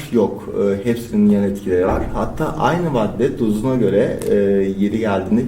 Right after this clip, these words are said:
fizyolojik madde, ilaç ve zehir olabiliyor. Buna en basit, e, örnek kalsiyum. İşte yetişkin bir insanın günde iki gram kalsiyum alması lazım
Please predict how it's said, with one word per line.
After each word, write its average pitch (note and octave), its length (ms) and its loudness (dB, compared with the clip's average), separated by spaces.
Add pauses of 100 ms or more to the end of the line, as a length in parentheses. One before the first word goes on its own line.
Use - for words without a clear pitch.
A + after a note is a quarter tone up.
fizyolojik G#2+ 560 2
madde, G2 540 0
ilaç A2+ 300 -2
ve G#2+ 100 -2
zehir G#2+ 220 -2
olabiliyor. G#2 580 2 (200)
Buna G#2 360 0
en G#2 220 4
basit, G2+ 340 -2
e, F#2+ 40 -6
örnek F#2+ 720 2
kalsiyum. B2+ 540 0 (480)
İşte - 120 -6
yetişkin A#2 560 0
bir A2 60 4
insanın G#2+ 460 2
günde A2 240 4
iki G#2+ 180 0
gram - 340 0
kalsiyum A#2+ 420 -2
alması F2 380 -4
lazım E2 280 -2